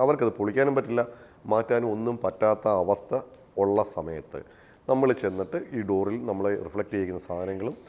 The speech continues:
വീടിൻ്റെ അകം എനർജൈസ് ചെയ്യാനുള്ള സാധനങ്ങളെ വെച്ച് നമ്മളത് ബൂസ്റ്റപ്പ് ചെയ്യുമ്പോൾ ഇതിനകത്ത് താമസിക്കുന്ന ആൾക്കാർക്ക് ഈ പറഞ്ഞ പോലെ പെട്ടെന്ന് അതിൻ്റെ ഒരു ചേഞ്ച് അവർക്ക് ഫീൽ ചെയ്യും. കാരണം ഈ പറഞ്ഞ കാര്യങ്ങളൊക്കെ നമ്മൾ വെച്ച്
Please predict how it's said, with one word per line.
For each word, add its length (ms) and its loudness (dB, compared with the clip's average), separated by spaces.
വീടിൻ്റെ 340 4
അകം 240 4
എനർജൈസ് 420 2
ചെയ്യാനുള്ള 400 -2
സാധനങ്ങളെ 460 -2
വെച്ച് 220 -6
നമ്മളത് 360 0
ബൂസ്റ്റപ്പ് 440 -4
ചെയ്യുമ്പോൾ 420 -10
ഇതിനകത്ത് 400 4
താമസിക്കുന്ന 480 2
ആൾക്കാർക്ക് 480 0
ഈ 20 -4
പറഞ്ഞ 240 0
പോലെ 140 -2
പെട്ടെന്ന് 440 2
അതിൻ്റെ 260 4
ഒരു 80 -4
ചേഞ്ച് 340 0
അവർക്ക് 280 -6
ഫീൽ 200 -2
ചെയ്യും. 200 -12
കാരണം 220 2
ഈ 40 -2
പറഞ്ഞ 220 4
കാര്യങ്ങളൊക്കെ 680 4
നമ്മൾ 160 4
വെച്ച് 220 -2